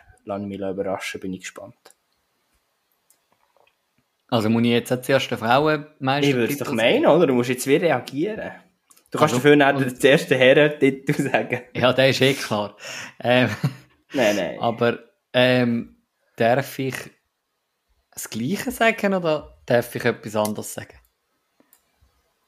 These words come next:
Speaker 1: Ich glaub schon, aber es würde mich sehr erstaunen, wenn du jetzt den gleichen Tipp würdest machen.
Speaker 2: Ja,
Speaker 1: Das würde
Speaker 2: aber
Speaker 1: dir
Speaker 2: weißt, ich,
Speaker 1: nicht
Speaker 2: ich
Speaker 1: so zu
Speaker 2: hör,
Speaker 1: dir
Speaker 2: ich hör,
Speaker 1: passen.
Speaker 2: ja, aber ich hör den Appi schon. Ja, Manu, du traust uns wieder mal nichts zu. Weh, weh, weh.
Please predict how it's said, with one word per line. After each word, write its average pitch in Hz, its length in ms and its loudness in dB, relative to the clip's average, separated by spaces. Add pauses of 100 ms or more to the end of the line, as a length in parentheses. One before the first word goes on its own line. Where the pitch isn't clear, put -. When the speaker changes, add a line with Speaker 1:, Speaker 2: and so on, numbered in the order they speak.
(920)
Speaker 1:
Ich 131 140 -2
glaub 98 260 -4
schon, 160 300 6
aber 113 200 4
es 143 100 -4
würde 127 120 2
mich 120 140 0
sehr 139 180 6
erstaunen, 226 640 2
wenn 110 140 4
du 113 100 2
jetzt 117 300 -4 (200)
den 127 80 -6
gleichen 131 380 -2
Tipp 123 300 -8
würdest 120 240 -8
machen. - 240 -16 (400)
Speaker 2:
Ja, 123 160 -4
Speaker 1:
Das 151 160 6
würde 151 80 10
Speaker 2:
aber 135 120 4
Speaker 1:
dir 131 120 6
Speaker 2:
weißt, 131 140 4
ich, - 120 -4
Speaker 1:
nicht 165 120 4
Speaker 2:
ich 156 60 4
Speaker 1:
so 180 60 6
zu 170 140 2
Speaker 2:
hör, 170 200 8
Speaker 1:
dir 170 60 -2
Speaker 2:
ich 156 80 4
hör, 110 80 4
Speaker 1:
passen. 175 360 2 (300)
Speaker 2:
ja, 135 100 -4
aber 165 240 2
ich - 180 -6
hör 170 140 6
den 170 140 -2
Appi 156 380 2
schon. 131 440 2
Ja, 180 520 -2
Manu, 175 340 0
du 165 160 -2
traust 151 360 -2
uns 160 160 -2
wieder 165 160 -2
mal 160 160 -2
nichts 160 360 -4
zu. 175 160 0
Weh, 170 200 -2
weh, 165 320 -6
weh. 165 480 -4